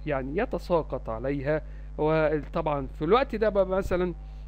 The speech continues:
بينما تصل في شرم الشيخ القريبة منها أربعتاشر درجة، يبقى دي تلاتة أو اتنين أو ط-، مثلًا واحد، وشرم الشيخ أربعتاشر اللي هي ما بين بعض أو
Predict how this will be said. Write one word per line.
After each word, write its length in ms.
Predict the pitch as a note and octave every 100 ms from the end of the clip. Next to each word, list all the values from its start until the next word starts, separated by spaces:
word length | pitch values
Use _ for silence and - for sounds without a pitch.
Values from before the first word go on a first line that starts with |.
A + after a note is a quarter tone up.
| -
بينما 360 | D3 D3+ F#3 F#3
تصل 340 | F3+ F#3 F3
في 160 | D3 D3+
شرم 260 | F3+ F3 D#3
الشيخ 320 | - E3 D3+
القريبة 480 | C#3 C3 D3+ D#3 C#3
منها 320 | D#3+ D#3 D3
أربعتاشر 720 | C#3 B2+ C3 B2 C#3+ C#3 C#3 - - -
درجة، 280 | D#3+ B2+ G2
يبقى 140 | F#2+
دي 120 | A2+ E3
تلاتة 480 | D#3 E3 D#3+ C#3+ -
أو 120 | C3+ A#2+
اتنين 360 | C3+ D3+ C#3 - - - - B2
أو 100 | A2+ -
ط-، 20 | B2+ B2
مثلًا 680 | C3+ - C3 B2 A#2 A#2 G#2
واحد، 460 | A#2 D3+ - D3+ - - - -
وشرم 640 | B2+ D3+ D3+ C3+ - D3 C3+
الشيخ 320 | - D3 C#3
أربعتاشر 640 | B2 A2+ - C#3+ C#3 C3 -
اللي 160 | C3 C3
هي 300 | C#3 C3+ C3 - - -
ما 100 | C3
بين 280 | C3+ D3 B2+
بعض 340 | C#3+ C3 -
أو 180 | -